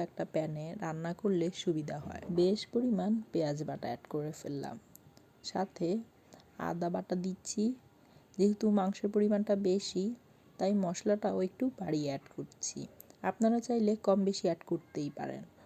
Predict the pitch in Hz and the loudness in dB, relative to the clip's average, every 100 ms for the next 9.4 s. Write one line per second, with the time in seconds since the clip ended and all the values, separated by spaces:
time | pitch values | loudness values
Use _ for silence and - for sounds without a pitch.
0 | - - 202 - 247 190 196 240 - - | -6 2 2 2 0 2 2 -2 -6 -20
1 | - - - 185 190 202 226 233 226 190 | -20 -16 -4 2 4 4 4 4 2 4
2 | 233 233 - _ - - 190 202 254 - | 2 0 -10 _ -12 0 4 4 2 2
3 | 208 190 196 202 202 208 202 202 208 254 | 4 6 4 2 2 0 2 2 4 4
4 | 320 - - - - - - - 208 185 | 2 -6 -20 -20 -20 -20 -20 -12 -4 0
5 | 202 233 233 247 240 180 190 180 175 180 | 2 2 0 -2 2 2 2 0 2 2
6 | 214 208 196 190 165 - 190 - 202 196 | 4 4 4 4 0 -2 -2 -2 -2 0
7 | 185 156 - 190 226 214 175 180 233 196 | 0 -2 -2 2 4 4 2 0 0 0
8 | 185 196 226 185 214 208 180 - - 202 | 0 2 4 6 6 4 2 0 0 2
9 | 185 - 208 196 | 0 0 0 0